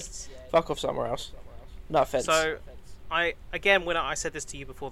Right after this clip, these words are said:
Speaker 1: the podcast, is that most of the news is always like, "It's a tra-, a new trailer release," and it's like, "Well, I don't have time, time to watch it right now." <laughs>
Speaker 2: Yeah, that's
Speaker 1: Um,
Speaker 2: true.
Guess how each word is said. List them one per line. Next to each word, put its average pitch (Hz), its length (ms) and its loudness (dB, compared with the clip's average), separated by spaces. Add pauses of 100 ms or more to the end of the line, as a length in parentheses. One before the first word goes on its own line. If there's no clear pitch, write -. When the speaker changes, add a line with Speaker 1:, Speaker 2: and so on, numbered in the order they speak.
Speaker 1:
the 127 80 -8
podcast, 123 280 -8
is 127 40 -12
that 131 140 -10
most 156 160 -6
of - 60 -14
the 151 100 -10
news 139 260 -8
is 123 80 -8
always 127 160 -6
like, - 140 -10
"It's 135 140 -8
a 135 60 -8
tra-, 165 220 0
a - 60 -6
new 185 120 -6
trailer 196 340 6
release," 123 280 -4
and 147 80 -10
it's 135 80 -10
like, 123 80 -4
"Well, 160 80 -2
I 180 60 0
don't 185 80 -2
have 170 100 -6
time, 156 240 0
time 143 240 -4
to - 80 -6
watch 127 240 -6
it 117 80 -8
right 123 220 -6
now." 139 200 -2 (140)
<laughs> 220 80 0 (320)
Speaker 2:
Yeah, 135 220 4
that's 143 160 2
Speaker 1:
Um, 139 60 0
Speaker 2:
true. 127 200 -2